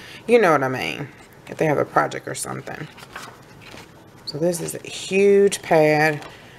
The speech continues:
I thought, for seven ninety-nine.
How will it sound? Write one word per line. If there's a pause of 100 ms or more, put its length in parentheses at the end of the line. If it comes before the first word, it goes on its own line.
(200)
I
thought,
for
seven (4000)
ninety-nine.